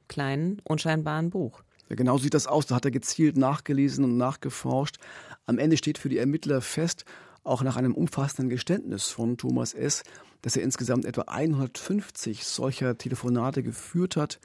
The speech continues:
Speaker 1: Unglaublich, wirklich eine unglaubliche Zahl.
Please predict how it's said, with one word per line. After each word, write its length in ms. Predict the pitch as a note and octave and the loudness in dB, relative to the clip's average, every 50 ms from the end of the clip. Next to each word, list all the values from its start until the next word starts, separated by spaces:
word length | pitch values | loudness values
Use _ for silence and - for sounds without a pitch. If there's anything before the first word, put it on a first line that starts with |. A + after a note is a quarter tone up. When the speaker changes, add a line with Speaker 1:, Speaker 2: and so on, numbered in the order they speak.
| - | 2
Speaker 1:
Unglaublich, 760 | - F#3+ B3 C4 C4+ C#4 A#3 G#3 F#3+ F3+ F#3 - - C#3 - | 4 6 6 6 6 4 4 4 6 6 4 4 0 -4 -6
wirklich 180 | - C#3 - - | -6 -6 -4 -2
eine 140 | D#3+ D#3 - | -2 -4 2
unglaubliche 640 | - - B3 C#4 C#4 A3+ G#3+ F#3+ F#3+ F#3+ F#3 F3+ F3+ | 4 6 6 6 6 6 6 6 6 4 2 -4 -4
Zahl. 320 | - - D#3 C#3 A#2 - | -4 -4 -2 -2 -4 -4